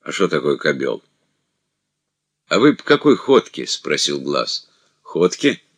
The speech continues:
Да мы здесь все не по первому разу. Режим у нас строгий».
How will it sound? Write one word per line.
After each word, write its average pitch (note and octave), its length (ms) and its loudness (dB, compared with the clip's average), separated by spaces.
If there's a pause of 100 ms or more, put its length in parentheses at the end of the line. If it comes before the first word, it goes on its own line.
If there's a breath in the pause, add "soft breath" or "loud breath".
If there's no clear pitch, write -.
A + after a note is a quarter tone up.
(1040)
Да C#2 220 -2
мы A2+ 140 2
здесь A2 260 2
все A2 320 4
не G#2 160 2
по G#2 180 4
первому F#2 580 2
разу. D2+ 440 0 (480)
Режим G2 420 0
у D#2+ 40 -2
нас C#2 200 -4
строгий». C2 540 -4